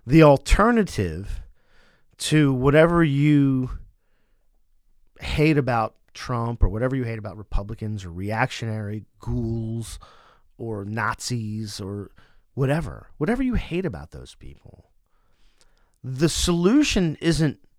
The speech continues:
nothing. It's the opposite of that. Let's fight. Let's try to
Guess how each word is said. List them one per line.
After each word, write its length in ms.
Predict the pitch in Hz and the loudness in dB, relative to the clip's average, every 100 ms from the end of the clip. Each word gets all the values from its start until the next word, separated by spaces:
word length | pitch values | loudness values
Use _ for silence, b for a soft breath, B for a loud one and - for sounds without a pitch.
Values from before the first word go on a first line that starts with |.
| _ _ _ _ | _ _ _ _
nothing. 800 | 107 123 135 165 - 71 50 80 - _ _ _ _ _ _ _ - | -8 -2 0 -2 -4 -12 -14 -18 -20 _ _ _ _ _ _ _ -8
It's 220 | 151 - | -6 -6
the 260 | - 156 - - | -10 -10 -10 0
opposite 600 | 147 170 139 - - 78 | 2 4 4 2 -4 -12
of 160 | 69 | -16
that. 260 | 67 58 - _ _ _ _ _ _ - | -18 -20 -20 _ _ _ _ _ _ -6
Let's 220 | 156 156 | -4 -4
fight. 400 | - - 160 165 | -8 -4 -2 0
Let's 240 | 139 143 - | -2 -6 -8
try 600 | - - 156 151 156 156 151 | -4 0 2 2 2 2 0
to 540 | - 143 135 135 131 | -4 -4 -2 -2 -4